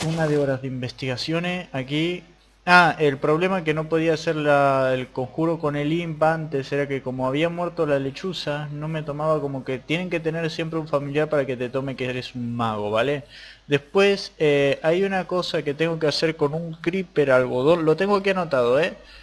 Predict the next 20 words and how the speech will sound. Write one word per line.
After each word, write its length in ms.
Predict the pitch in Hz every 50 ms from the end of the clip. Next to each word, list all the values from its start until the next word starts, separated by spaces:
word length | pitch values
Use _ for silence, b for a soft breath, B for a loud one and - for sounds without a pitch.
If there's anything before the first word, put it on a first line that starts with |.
| B B B B B B B B - -
Eh, 440 | 143 139 135 131 131 131 131 127 123
que 100 | - 139
lo 100 | 131 135
haré 200 | 139 139 170 185
para 260 | 185 196 185 170 160
el 80 | 151 139
siguiente 800 | 135 - - - - 143 139 139 160 175 185 185 180 185 170 160
capítulo, 580 | 147 139 143 180 185 175 - 143 139 139 143 -
no, 180 | 147 143 - - - 143
es 140 | 135 -
que 100 | - -
no 160 | 151 160 165 165
lo 140 | 156 147
tengo 300 | 151 - 156 160 160 156
anotado, 360 | 151 147 143 139 - 160 156 -
sí, 200 | - - 160 147
aquí 220 | 135 131 - 156
lo 120 | 156 160 151
tengo 240 | 151 151 151 151 147
anotado 560 | 143 143 143 160 160 156 151 147 151 -